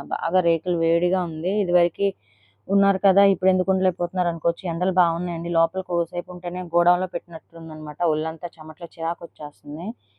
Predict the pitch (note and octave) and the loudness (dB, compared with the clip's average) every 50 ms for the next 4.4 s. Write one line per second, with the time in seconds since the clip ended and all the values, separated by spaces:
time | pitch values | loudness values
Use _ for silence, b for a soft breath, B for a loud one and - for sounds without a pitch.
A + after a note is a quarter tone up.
0 | _ _ - E3 D#3+ - - E3+ E3 E3 - G3 - F#3 E3+ _ - E3+ E3 - | _ _ -20 -18 -8 -4 0 0 0 0 -2 -4 -4 -4 -4 _ 0 0 0 0
1 | F#3+ - G3 F3 D#3+ E3 _ - E3+ D#3+ D3+ D3+ D#3+ F3+ G#3+ C4 - _ _ _ | -2 -2 0 0 0 -2 _ -8 -8 -8 -6 -6 -4 -4 -6 -6 -8 _ _ _
2 | _ _ _ _ _ _ _ _ _ _ _ _ _ _ _ _ _ _ _ _ | _ _ _ _ _ _ _ _ _ _ _ _ _ _ _ _ _ _ _ _
3 | _ _ - D3+ F#3+ F3+ - G#3 A3 F#3 F#3 E3 - - F3+ D3+ D3+ D3+ D3 C#3+ | _ _ -4 0 0 2 4 6 6 6 6 4 2 0 -2 -2 0 0 -2 -2
4 | C3+ - E3 F#3 G#3+ A#3+ A#3 | -2 -2 -2 -2 0 -2 -2